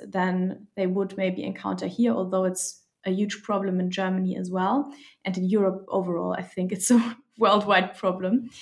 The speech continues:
or challenge. But you have mentioned that, um, I think was, um, end of, end of two thousand nineteen, correct me if I'm wrong, that amongst others, you received a U N fund, which was called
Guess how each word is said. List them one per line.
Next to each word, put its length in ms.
or 120
challenge. 580
But 180
you 80
have 300
mentioned 720
that, 440
um, 360
I 40
think 320
was, 440
um, 480
end 200
of, 140
end 180
of 140
two 120
thousand 380
nineteen, 500
correct 320
me 100
if 120
I'm 160
wrong, 380
that 480
amongst 320
others, 480
you 200
received 580
a 140
U 240
N 260
fund, 560
which 200
was 120
called 300